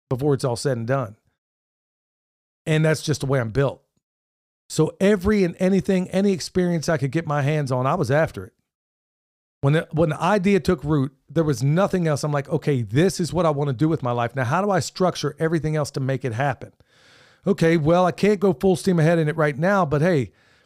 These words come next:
I want to know how to butcher my own animals. So at the time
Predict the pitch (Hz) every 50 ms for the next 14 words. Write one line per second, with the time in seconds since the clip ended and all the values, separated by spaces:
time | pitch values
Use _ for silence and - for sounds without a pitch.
0 | _ _ _ _ _ _ _ _ _ 160 196 240 220 202 190 160 170 175 143 110
1 | 101 - 180 - - 180 160 160 160 165 160 156 156 151 147 147 147 127 107 95
2 | 90 - - - - _ _ _ _ _ _ _ _ _ - - 175 185 170 143
3 | 143 - - 202 226 220 185 170 170 170 151